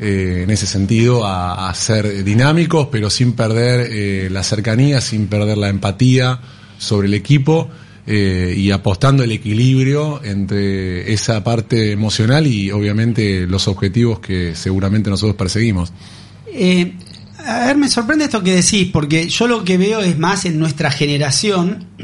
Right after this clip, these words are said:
Speaker 2: ¿sí? Los más de cuarenta, apenas que los rozamos nosotros, los acabamos de pasar. Eh, más una, una generación con un liderazgo más de el jefe, ¿no? Eh, más distancia con,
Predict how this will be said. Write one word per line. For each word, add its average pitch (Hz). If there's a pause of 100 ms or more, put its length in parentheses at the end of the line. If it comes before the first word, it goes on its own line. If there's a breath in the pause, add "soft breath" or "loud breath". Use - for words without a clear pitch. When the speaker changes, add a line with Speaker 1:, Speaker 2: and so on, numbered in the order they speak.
(120)
Speaker 2:
¿sí? 180
Los 123
más 139
de 127
cuarenta, 147 (320)
apenas 139
que 123
los 120
rozamos 131
nosotros, 151 (520 loud breath)
los -
acabamos 139
de 139
pasar. 185 (520 loud breath)
Eh, 156 (400)
más 226
una, 190
una 185
generación 175
con 180
un 185
liderazgo 180
más 175
de 156 (600)
el 147
jefe, 226
¿no? 190
Eh, 139
más 180
distancia 165
con, 135